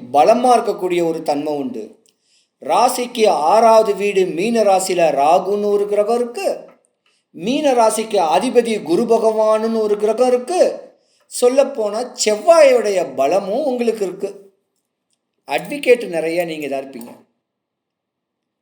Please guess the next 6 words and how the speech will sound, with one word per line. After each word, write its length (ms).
நாட்டாமையா 880
தீர்ப்பு 300
சொல்லக்கூடிய 580
ஒரு 120
அமைப்பு 360
இருப்பீங்க. 520